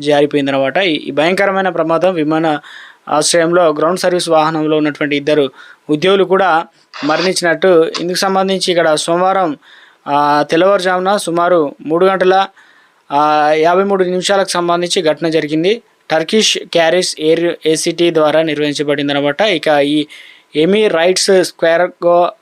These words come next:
విమానాశ్రయం దుబాయ్లో అల్ మక్తుమ్ అంతర్జాతీయ విమానాశ్రయం నుంచి బయలుదేరింది. ఉత్తర రన్వే జీరో సెవెన్ ఆర్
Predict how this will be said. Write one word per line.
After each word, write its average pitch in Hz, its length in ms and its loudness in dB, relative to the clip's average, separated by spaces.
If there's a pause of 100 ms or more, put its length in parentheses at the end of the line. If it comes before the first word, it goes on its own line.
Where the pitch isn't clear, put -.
విమానాశ్రయం 165 840 0
దుబాయ్లో 160 520 2 (420)
అల్ 165 280 2 (160)
మక్తుమ్ 190 480 -2
అంతర్జాతీయ 170 520 -2
విమానాశ్రయం 160 640 0
నుంచి 156 460 0
బయలుదేరింది. 151 760 0 (320)
ఉత్తర 185 240 0
రన్వే 175 460 0
జీరో 165 400 0 (280)
సెవెన్ 170 400 0
ఆర్ 160 260 0